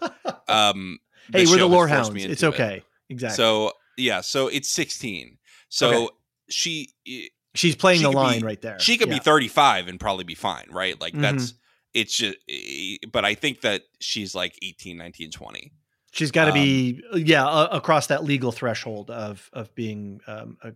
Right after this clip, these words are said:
Speaker 1: tried as an adult, I guess you would say.
Speaker 2: Now, the problem is,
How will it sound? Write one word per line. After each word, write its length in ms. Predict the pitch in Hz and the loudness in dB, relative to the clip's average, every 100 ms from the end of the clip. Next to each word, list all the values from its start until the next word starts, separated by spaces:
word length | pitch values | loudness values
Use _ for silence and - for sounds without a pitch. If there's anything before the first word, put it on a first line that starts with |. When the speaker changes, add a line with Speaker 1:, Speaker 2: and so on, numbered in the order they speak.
| _ _ _ | _ _ _
Speaker 1:
tried 340 | - 147 120 113 | -4 -2 -2 -4
as 80 | 107 | -8
an 80 | 104 | -10
adult, 380 | 92 101 87 - | -10 -14 -14 -20
I 40 | |
guess 180 | - 101 | -20 -18
you 60 | 107 | -18
would 100 | 107 | -16
say. 240 | - - - _ _ _ _ | -18 -18 -20 _ _ _ _
Speaker 2:
Now, 160 | 104 101 | -12 -12
the 100 | 80 | -8
problem 460 | - 196 226 113 | 2 4 4 0
is, 420 | 95 87 87 - | -4 -6 -8 -10